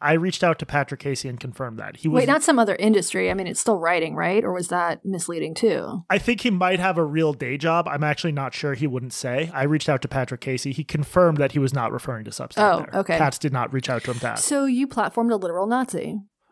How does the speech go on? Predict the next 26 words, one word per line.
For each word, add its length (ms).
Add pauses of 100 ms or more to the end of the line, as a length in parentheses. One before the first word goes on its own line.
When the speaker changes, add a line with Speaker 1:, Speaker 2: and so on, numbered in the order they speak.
Speaker 1:
I 120
literally 440
platformed 400
a 60
Nazi. 460 (200)
So 460 (220)
that 160
was 120
the 60
first 300
part 160
of 60
it, 120
that 100
he's 120
making 240
a 40
comfortable 440
living. 260
Then 220
there's 180
that 220
line, 320
the, 80 (160)
right 240
after, 440